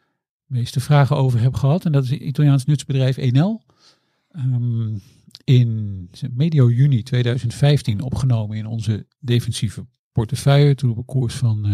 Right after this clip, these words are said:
vier euro twaalf. En we zijn het, zeg maar, tussen aanhalingstekens officieel gaan volgen. Dat wil zeggen dat het aandeel ook een plaats krijgt in de koerswijzer van beleggersbelangen. In, eh, maart twintig twintig,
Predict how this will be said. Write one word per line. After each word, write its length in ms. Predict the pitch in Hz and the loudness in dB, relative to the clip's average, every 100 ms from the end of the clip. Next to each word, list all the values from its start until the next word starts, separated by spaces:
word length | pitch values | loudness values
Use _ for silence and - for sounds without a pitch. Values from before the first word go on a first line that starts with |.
| 101 | -2
vier 500 | 104 - - 123 104 104 | -4 -8 -4 -2 -2 -2
euro 360 | 135 110 98 - | 0 2 0 0
twaalf. 480 | 170 175 180 - - _ _ _ _ _ _ _ _ | 2 4 2 0 -8 _ _ _ _ _ _ _ _
En 120 | 139 | 2
we 80 | 123 | 4
zijn 220 | 131 127 | 6 4
het, 220 | 120 - | 2 -2
zeg 180 | 143 131 | -2 -2
maar, 120 | 117 | 0
tussen 200 | 117 120 | -2 0
aanhalingstekens 580 | 131 131 127 123 120 117 - | 2 2 2 2 0 -2 -4
officieel 480 | 147 - 131 139 113 | -6 -4 0 0 2
gaan 160 | 117 | 0
volgen. 400 | - 143 147 147 | 2 2 2 2
Dat 140 | 135 123 | 0 -2
wil 100 | 123 | 0
zeggen 240 | 120 107 | 0 -2
dat 180 | 101 98 | -4 -8
het 120 | - | -6
aandeel 280 | 113 104 98 | -2 -2 -2
ook 120 | 101 | -4
een 160 | 101 98 _ | -8 -10 _
plaats 340 | - 110 104 - | 0 0 0 -6
krijgt 460 | - 117 110 - | -6 -2 -2 -4
in 120 | 117 | -8
de 180 | 101 104 - _ | -6 -8 -10 _
koerswijzer 580 | - 151 147 143 131 127 | -4 0 2 4 4 2
van 300 | 123 120 113 | -2 -2 -2
beleggersbelangen. 640 | 113 117 107 - 113 107 117 _ - - _ _ _ | -2 0 0 -2 -2 -2 -8 _ -20 -20 _ _ _
In, 280 | - 135 131 | 2 4 6
eh, 240 | 131 127 | 6 6
maart 560 | 123 120 131 143 131 - - | 4 4 4 4 2 -4 -2
twintig 380 | 147 135 120 | 0 2 0
twintig, 640 | - - 180 160 139 123 - | -2 2 2 2 -2 -4 -14